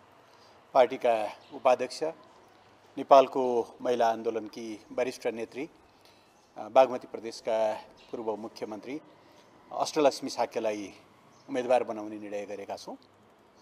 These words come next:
दोस्रो, अ, उपराष्ट्रपति निर्वाचनको विषयलाई लिएर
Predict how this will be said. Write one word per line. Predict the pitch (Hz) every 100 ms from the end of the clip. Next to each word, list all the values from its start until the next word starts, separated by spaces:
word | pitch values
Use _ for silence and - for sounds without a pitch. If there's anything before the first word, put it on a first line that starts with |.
| - - - - - - _
दोस्रो, | 160 180 190 202 196 180 -
अ, | 147 123 123 123 - - - - _
उपराष्ट्रपति | 160 190 196 190 190 175
निर्वाचनको | 143 135 143 156 151 160 165
विषयलाई | 147 123 135 127
लिएर | 120 120 123